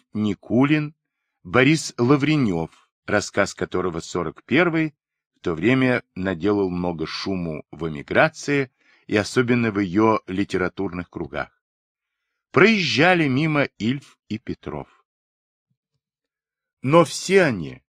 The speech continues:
сторонились нас, эмигрантов, и войти в общение с ними так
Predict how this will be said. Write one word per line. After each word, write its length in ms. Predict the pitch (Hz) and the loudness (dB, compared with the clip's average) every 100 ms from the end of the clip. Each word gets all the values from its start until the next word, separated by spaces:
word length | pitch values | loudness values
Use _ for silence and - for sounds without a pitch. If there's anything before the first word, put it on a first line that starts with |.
| _ | _
сторонились 1120 | - - - 131 139 135 123 82 67 - - - | -14 -6 2 4 4 2 0 -2 -6 -12 -18 -10
нас, 520 | 82 80 71 - - - | -6 -4 -6 -14 -20 -12
эмигрантов, 680 | 80 76 73 65 62 - - _ _ _ _ _ - - | -12 -10 -8 -8 -10 -18 -20 _ _ _ _ _ -20 -2
и 280 | 117 123 - | 4 4 4
войти 580 | 95 123 120 - 139 123 | 2 4 4 0 0 2
в 80 | 95 | 0
общение 600 | - - - 175 160 123 | -2 -4 0 0 0 -4
с 140 | - | -8
ними 280 | 101 87 - | -6 -6 -6
так 320 | - 127 - | 0 -2 -2